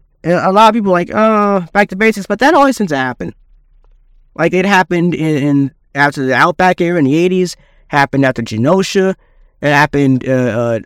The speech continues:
again in the nine-, in the nineties, it happened, uh, after the, the Grant Morrison era in, like, the early two thousands. This, this always tends to happen. It happened after they li-, moved to San Francisco.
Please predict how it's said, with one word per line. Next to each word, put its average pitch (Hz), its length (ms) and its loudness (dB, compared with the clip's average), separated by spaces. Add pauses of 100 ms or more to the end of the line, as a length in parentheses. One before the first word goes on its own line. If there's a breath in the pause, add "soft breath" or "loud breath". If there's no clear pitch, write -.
again 131 380 -2
in 180 120 0
the 165 60 -2
nine-, 175 360 -2
in 151 80 -4
the 156 80 0
nineties, 175 500 -2
it 143 80 -2
happened, 156 560 0 (320)
uh, 131 240 -4
after 139 340 0
the, 127 320 0
the 123 300 -2 (800)
Grant 147 260 2
Morrison 175 360 0
era 196 260 2
in, 175 60 2
like, 143 160 -4
the - 60 -10
early 147 140 -2
two 135 100 -8
thousands. 190 560 0 (180)
This, 226 200 2
this 233 280 -2
always 180 320 4
tends 131 160 -8
to - 80 -10
happen. 120 200 -4
It 208 40 2
happened 233 460 2 (480)
after 196 320 0
they 202 120 0
li-, 202 140 0
moved 208 220 -2
to 196 80 -4
San 214 180 0
Francisco. 208 460 -4